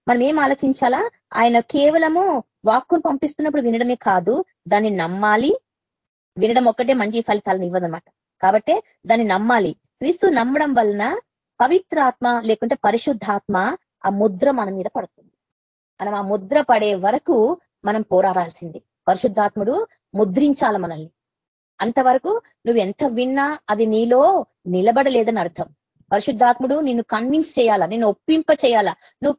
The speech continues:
పాపివి, నిజంగా నీలో పాపక్షమాపణ జరిగిందా లేదా అనేది మనల్ని మనము పరిశీలించుకొని ముందుకు సాగాల. లేదంటే తిరిగి మళ్ళీ ప్రభు పాద సన్నిధిలోకి వచ్చేసేయాలి. "ప్రభా,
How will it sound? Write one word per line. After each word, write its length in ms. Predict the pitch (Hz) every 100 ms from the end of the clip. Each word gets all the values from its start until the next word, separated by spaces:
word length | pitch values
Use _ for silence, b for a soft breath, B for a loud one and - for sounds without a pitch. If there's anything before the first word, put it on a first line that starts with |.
| -
పాపివి, 480 | 208 254 302 285
నిజంగా 460 | 269 233 185 262 294
నీలో 220 | 262 262 262
పాపక్షమాపణ 680 | 214 214 254 262 247 240 254
జరిగిందా 680 | 220 202 196 214 262 269 269
లేదా 280 | 269 247 247
అనేది 420 | 240 233 302 494 - b -
మనల్ని 280 | 202 220 220
మనము 440 | 214 220 311 427 - _
పరిశీలించుకొని 960 | 196 214 277 254 233 - 247 247 381 494 - -
ముందుకు 260 | 226 214 -
సాగాల. 440 | 180 175 165 165
లేదంటే 460 | 175 247 254 254 311
తిరిగి 380 | _ 349 370
మళ్ళీ 260 | 330 233 240
ప్రభు 320 | 226 214 214
పాద 200 | 226 202
సన్నిధిలోకి 460 | 202 190 185 180 175
వచ్చేసేయాలి. 460 | - - - - - _ _ _ _ _
"ప్రభా, 400 | 208 202 247 226